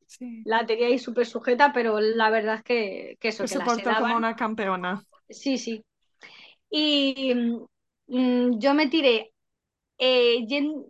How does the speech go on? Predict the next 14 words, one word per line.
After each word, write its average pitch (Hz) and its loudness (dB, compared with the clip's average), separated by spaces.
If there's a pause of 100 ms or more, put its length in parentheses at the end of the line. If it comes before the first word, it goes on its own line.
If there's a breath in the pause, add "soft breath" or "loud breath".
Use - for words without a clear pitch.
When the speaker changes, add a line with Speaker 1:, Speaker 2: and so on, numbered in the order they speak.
Speaker 2:
yendo 311 0
todos 330 2
los 262 0
viernes 285 4
de 254 6
diciembre 277 2 (720)
al 240 2
hospital, 233 -4
porque 240 -2
sabía 262 4
que 330 0
estaba 294 6
el 311 4
neurólogo. 247 4